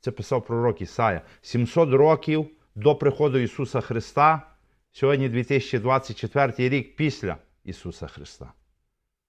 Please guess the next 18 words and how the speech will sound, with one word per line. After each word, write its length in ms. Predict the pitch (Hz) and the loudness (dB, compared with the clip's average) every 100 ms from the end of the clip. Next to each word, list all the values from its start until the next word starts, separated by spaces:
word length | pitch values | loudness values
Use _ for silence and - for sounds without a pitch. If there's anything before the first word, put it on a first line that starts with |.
| _ _ _ _ _ _ | _ _ _ _ _ _
Майже 240 | 104 104 | -6 -4
три 200 | 101 104 | -6 -8
тисячі 420 | 101 98 - 95 95 | -8 -10 -10 -12 -6
років 360 | 101 92 90 - | -6 -6 -12 -8
тому 240 | 92 82 | -6 -6
були 200 | 80 82 | -6 -8
сказані 460 | - 95 82 82 80 | -8 -8 -8 -8 -10
ці 160 | - | -12
слова. 440 | 80 - 82 71 - _ _ - - _ | -14 -10 -8 -10 -14 _ _ -20 -20 _
Але 160 | 104 110 | 0 2
сьогодні, 380 | - 139 175 156 | 4 2 2 0
коли 200 | 131 143 | 0 0
ми 120 | 143 | -2
читаємо 540 | 123 127 151 147 131 | -4 -2 0 0 -2
книжку, 640 | 120 120 135 143 - 175 185 - _ _ 294 - - _ _ _ | -4 -2 -2 -2 -4 -8 -8 -12 _ _ -18 -18 -20 _ _ _
коли 180 | 107 117 | -2 0
ми 120 | 113 | -2
читаємо 640 | - - 117 90 71 - | -4 -2 -2 0 -6 -12